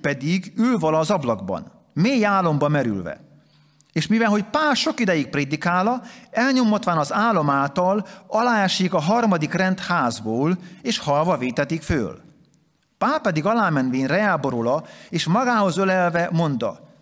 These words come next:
„Ne háborogjatok, mert a lelke benne van.” Azután fölméne, és megszegi a kenyeret, és evék.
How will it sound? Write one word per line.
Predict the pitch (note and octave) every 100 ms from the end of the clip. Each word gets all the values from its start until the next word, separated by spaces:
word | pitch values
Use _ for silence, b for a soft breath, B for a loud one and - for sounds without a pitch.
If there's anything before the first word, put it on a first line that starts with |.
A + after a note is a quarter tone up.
| _ -
„Ne | F#4
háborogjatok, | G#3+ G3+ E3+ F3 E3+ F3 E3 A2+ -
mert | - F3+ F#3
a |
lelke | G#3+ C4+ A3+
benne | G3+ G3 C#3+
van.” | A2+ G#2 F2 - _ _ b b b -
Azután | D3 D#3+ E3+ F#3+ A3+
fölméne, | D#3 D3 C#3 C3 C3+ E3+
és | E3+ -
megszegi | D#3+ - G3 F#3+
a | A3+
kenyeret, | - C3+ B2+ D#3 - - -
és | D3+ C#3+
evék. | F#3 E3+ B2 F2+ -